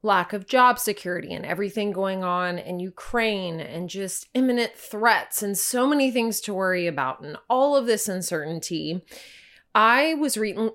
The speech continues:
recently asked about that, about how I basically stay calm or how I don't worry myself into a stupor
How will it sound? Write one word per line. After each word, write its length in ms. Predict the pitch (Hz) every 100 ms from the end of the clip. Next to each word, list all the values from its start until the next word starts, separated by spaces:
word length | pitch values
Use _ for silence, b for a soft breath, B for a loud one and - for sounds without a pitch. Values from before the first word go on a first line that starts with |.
| -
recently 500 | 247 269 226 196 196
asked 300 | 240 440 -
about 380 | 175 165 - 165
that, 400 | 160 151 151 -
about 680 | 165 185 170 170 170 165 - -
how 600 | - - - 226 254 247 -
I 760 | 180 180 175 175 170 170 180 B B _ 240 160
basically 600 | 208 233 - 240 214 196
stay 340 | 196 - 180 165
calm 720 | - 165 160 156 160 175 180
or 160 | - 175
how 300 | 180 208 208
I 180 | 196
don't 320 | 196 180 175 165
worry 380 | 170 196 220
myself 520 | 208 185 175 180 160 165
into 260 | 160 170
a 60 | 160
stupor 840 | - - 190 190 170 160 170 175